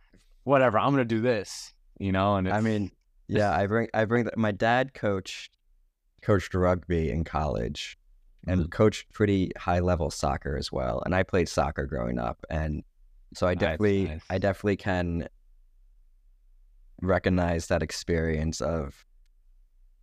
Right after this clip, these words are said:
Speaker 2: your dad kind of, well, my dad on the sideline or just being like, "Do better," or "Do it this way," or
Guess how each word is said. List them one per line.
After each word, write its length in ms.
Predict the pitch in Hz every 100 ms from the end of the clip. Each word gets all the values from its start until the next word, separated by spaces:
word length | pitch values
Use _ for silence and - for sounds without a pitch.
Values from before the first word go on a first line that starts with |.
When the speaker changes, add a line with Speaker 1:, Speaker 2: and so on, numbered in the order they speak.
| - _ _ - - _ -
Speaker 2:
your 200 | 101 104
dad 500 | 82 92 92 92 82
kind 220 | - 85
of, 160 | 80 - _
well, 180 | - 87 87
my 200 | 90 95
dad 340 | 87 80 78
on 160 | 69 92
the 80 | 82
sideline 720 | - 90 92 90 85 78 82
or 300 | 71 80 80
just 180 | - -
being 200 | 90 82
like, 240 | 80 78 _ _ _ - - - _ _ - _ -
"Do 120 | 95
better," 400 | 87 92 92 82
or 60 | 78
"Do 180 | 98 92
it 100 | 90
this 200 | 92 -
way," 280 | 87 85
or 220 | 85 80